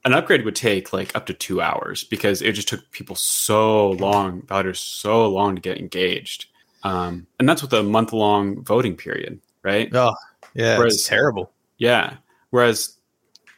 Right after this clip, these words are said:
Speaker 1: so far the I C S chains have just gone up. Like, yeah, we'll have some people that aren't signing immediately. Fine, whatever. But all in all, like, things are moving. Like, even, I think that even Coinbase was one of the first ones that started signing. Like, they mi-, I might have even pre-signed,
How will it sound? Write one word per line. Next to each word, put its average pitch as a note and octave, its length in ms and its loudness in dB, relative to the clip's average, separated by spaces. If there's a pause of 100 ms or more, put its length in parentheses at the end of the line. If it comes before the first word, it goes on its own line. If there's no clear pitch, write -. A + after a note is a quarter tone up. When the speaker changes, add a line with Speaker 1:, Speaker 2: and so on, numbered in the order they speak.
(260)
Speaker 1:
so C3+ 200 0
far F#3 160 4
the B2+ 80 2
I A2 80 4
C - 140 2
S B2+ 100 2
chains G2+ 240 -2
have F#2+ 80 -6
just G2+ 280 -8
gone F#2+ 240 0
up. - 340 0 (180)
Like, F#3 180 0
yeah, E3 120 4
we'll D3 160 4
have B2+ 60 0
some B2+ 100 -4
people G#2 180 -6
that G2 80 -2
aren't F#2 160 -6
signing E2+ 460 -8
immediately. - 600 -10 (120)
Fine, F#2 340 -4
whatever. - 420 -6 (340)
But A2+ 120 2
all C3+ 220 4
in G#2+ 80 -2
all, G2 260 0
like, F2+ 160 -8
things A#2+ 200 -2
are F#2+ 200 -4
moving. - 460 -4 (400)
Like, A#2+ 200 0
even, F#3 280 4
I G#2+ 140 -4
think A3 180 2
that E3+ 120 2
even C3 300 4
Coinbase A2 560 2
was G2+ 240 -6
one A#2 80 0
of A2+ 60 -2
the G#2 60 -4
first - 280 -2
ones A2 160 -2
that G2+ 80 -6
started F#2+ 300 -2
signing. G2+ 440 0 (300)
Like, G#2+ 100 0
they A2+ 100 4
mi-, A#2+ 140 4
I B2 40 0
might B2+ 180 2
have D3+ 140 -2
even G2 160 0
pre-signed, G2+ 640 -2